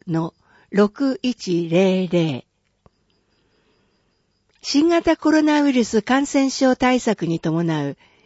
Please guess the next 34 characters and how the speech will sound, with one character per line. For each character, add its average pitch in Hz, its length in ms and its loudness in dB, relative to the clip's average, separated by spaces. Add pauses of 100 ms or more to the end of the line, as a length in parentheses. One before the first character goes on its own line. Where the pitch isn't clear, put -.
(440)
イ 220 120 2
ベ 294 160 4
ン 330 100 2
ト 302 180 0
な 294 160 2
ど 214 140 2
の 160 240 0 (220)
中 277 240 4
止 233 400 0 (100)
延 262 300 2
期 254 220 -2
情 247 280 4
報。 165 480 -4 (1900)
新 262 240 -4
型 277 280 0
コ 262 100 0
ロ 269 80 2
ナ 269 220 2
ウ 262 40 2
イ 262 40 2
ル 233 100 2
ス 190 200 -2
感 247 260 0
染 262 220 0
症 247 260 2
拡 233 280 0
大 269 220 4
防 262 180 4
止 254 140 -4
の 254 120 0
観 247 200 -2
点 160 220 -2
か 143 140 -4
ら、 139 180 -4